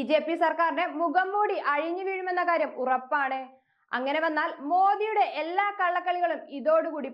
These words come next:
പൊളിയുകയും ചെയ്യും. എല്ലായ്പ്പോഴും ചെയ്യുന്ന പോലെ ഈ കാര്യത്തിൽ ജനങ്ങളെ കബളിപ്പിക്കാൻ ബി ജെ പിക്കോ മോദിക്കോ സാധിക്കുകയില്ല. കാരണം ഈ വിഷയത്തിൽ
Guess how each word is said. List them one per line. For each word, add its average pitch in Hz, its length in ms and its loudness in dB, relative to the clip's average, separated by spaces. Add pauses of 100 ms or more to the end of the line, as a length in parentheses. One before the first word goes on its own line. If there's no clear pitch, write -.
പൊളിയുകയും 277 580 -2
ചെയ്യും. 262 320 -4 (540)
എല്ലായ്പ്പോഴും 302 720 2
ചെയ്യുന്ന 339 400 0
പോലെ 349 240 4 (240)
ഈ - 20 -2 (140)
കാര്യത്തിൽ 415 400 0 (200)
ജനങ്ങളെ 339 420 -2 (100)
കബളിപ്പിക്കാൻ 320 560 -4 (160)
ബി 285 100 -8 (120)
ജെ 339 160 -6
പിക്കോ 339 260 0 (140)
മോദിക്കോ 285 440 0 (120)
സാധിക്കുകയില്ല. 262 640 -2 (560)
കാരണം 262 340 0 (200)
ഈ 294 40 -2 (120)
വിഷയത്തിൽ 330 360 -2